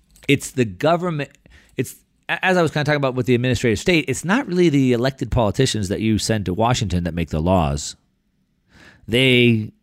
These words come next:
s-, basically spend their time fundraising. What they do is they sponsor bills that turn into laws. Where do the bills come from? Well, they come from lobby groups. Who are the lobby groups? That's the corporations. So what corporations do, like Amazon,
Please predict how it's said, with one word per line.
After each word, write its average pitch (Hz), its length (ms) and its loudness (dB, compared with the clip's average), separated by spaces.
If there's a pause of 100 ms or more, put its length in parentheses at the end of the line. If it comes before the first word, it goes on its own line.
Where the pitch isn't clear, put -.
(440)
s-, - 80 -6
basically 110 360 2
spend 92 220 -2
their 87 80 -2
time 82 220 -4
fundraising. 76 560 -6 (340)
What 127 200 2
they 202 180 4
do 131 280 6
is 113 220 4
they 101 200 4
sponsor 117 760 -2
bills 85 720 -2 (380)
that 92 140 -6
turn 92 160 -4
into 73 140 -8
laws. 60 380 -12 (380)
Where 143 100 4
do 143 60 2
the 110 60 2
bills 139 260 4
come 65 180 -4
from? 50 260 -10 (140)
Well, 101 100 4
they 127 80 4
come 98 220 0
from 95 180 -4
lobby 113 220 2
groups. 67 320 -6
Who 113 140 2
are - 20 6
the 101 60 6
lobby 107 200 2
groups? 71 360 -6
That's 80 160 -10
the - 80 -20
corporations. - 760 -10 (320)
So - 140 2
what 175 100 0
corporations 185 640 0
do, 120 360 2
like 110 200 -2
Amazon, 92 540 -6